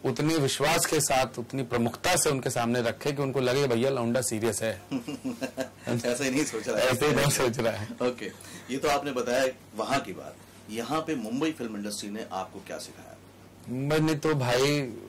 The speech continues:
Speaker 1: वो सारी चीजें सिखाई, तो शायद हम अपने ऋषिकेश में सीखे ही नहीं थे। वहाँ तो हम राजा थे।
Speaker 2: हाँ।
Speaker 1: यहाँ समझ में आया कि नहीं,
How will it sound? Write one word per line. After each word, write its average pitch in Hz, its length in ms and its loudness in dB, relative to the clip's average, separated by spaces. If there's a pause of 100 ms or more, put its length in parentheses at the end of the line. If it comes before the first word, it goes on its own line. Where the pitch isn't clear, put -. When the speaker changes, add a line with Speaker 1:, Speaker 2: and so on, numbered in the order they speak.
(180)
Speaker 1:
वो 120 80 -4
सारी 123 300 2
चीजें 139 240 0
सिखाई, 139 340 2
तो 139 140 4
शायद 135 300 2
हम 135 100 4
अपने 127 220 0
ऋषिकेश 123 460 0
में 131 100 0
सीखे 117 240 2
ही 127 60 2
नहीं 123 160 0
थे। - 460 -12 (920)
वहाँ 123 140 0
तो 143 80 0
हम 135 100 2
राजा 123 280 4 (100)
थे। 117 80 4
Speaker 2:
हाँ। 107 480 -10 (580)
Speaker 1:
यहाँ 131 200 2
समझ 123 260 2
में 131 160 2
आया 120 240 4
कि 123 160 -2
नहीं, 117 400 2